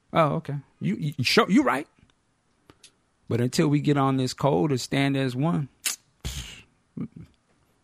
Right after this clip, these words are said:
we gon-, as you said, we gonna keep having it's divided.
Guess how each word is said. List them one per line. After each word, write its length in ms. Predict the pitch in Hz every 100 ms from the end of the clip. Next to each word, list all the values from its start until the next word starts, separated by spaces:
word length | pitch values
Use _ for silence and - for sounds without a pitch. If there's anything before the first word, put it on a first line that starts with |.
| _ -
we 120 | 110
gon-, 140 | 120 143
as 200 | 123 120
you 60 |
said, 240 | 127 - - -
we 140 | 117
gonna 240 | 117 104 -
keep 360 | - 180 156
having 280 | 113 82 80 - - - _ _ _ _ _ _ _ _ _ _ _ _ -
it's 140 | -
divided. 400 | 113 123 104 69